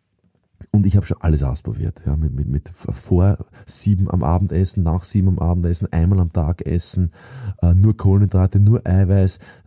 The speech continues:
diesen ganzen, da, da, du, du schaffst es, glaub mir das, du schaffst es nicht im Vertriebsalltag.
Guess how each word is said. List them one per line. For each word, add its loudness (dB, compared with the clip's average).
diesen 2
ganzen, 0
da, 0
da, 0
du, -2
du 0
schaffst -2
es, -2
glaub -2
mir 2
das, -4
du -2
schaffst -4
es -4
nicht 0
im -2
Vertriebsalltag. -6